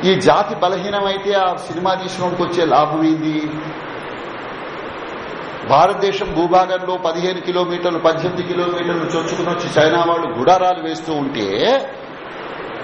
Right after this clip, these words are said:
"ఏం సార్, హైదరాబాద్ ఏం చేయమంటావు మమ్మల్ని? ఆడ పోయి యుద్ధం చేయమంటావా? జర ఒళ్ళు దగ్గర పెట్టుకుని ఖర్చు పెట్టు" అని చెప్తున్నా. అప్పచెప్పిన పని సవ్యంగా చేయి అని చెప్తున్నా.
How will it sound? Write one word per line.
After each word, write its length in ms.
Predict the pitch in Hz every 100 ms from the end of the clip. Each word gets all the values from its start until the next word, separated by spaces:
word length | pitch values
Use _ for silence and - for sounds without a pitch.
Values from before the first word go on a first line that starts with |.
| - - - - - - - - - - - - 131
"ఏం 200 | 160 180
సార్, 220 | 147 143 135
హైదరాబాద్ 480 | 160 170 170 160
ఏం 120 | 143 156
చేయమంటావు 460 | 175 175 175 175
మమ్మల్ని? 300 | 175 180 185 - - - - - - - - -
ఆడ 180 | 156 151
పోయి 160 | 175 156
యుద్ధం 300 | 120 170 170
చేయమంటావా? 480 | 160 147 113 131 170 - - - - - - - - - - - - - - - - 113
జర 100 | 117
ఒళ్ళు 320 | 110 135 165
దగ్గర 280 | 160 151 151
పెట్టుకుని 360 | 139 - 165
ఖర్చు 320 | 160 127 - 135
పెట్టు" 260 | 131 120
అని 200 | 117 147
చెప్తున్నా. 380 | 139 - 92 90 - - - - - - - - - - -
అప్పచెప్పిన 540 | 117 180 175 175 170
పని 240 | 151 151 -
సవ్యంగా 440 | 139 135 151 143
చేయి 260 | 135 131 131
అని 100 | -
చెప్తున్నా. 480 | 143 - 113 98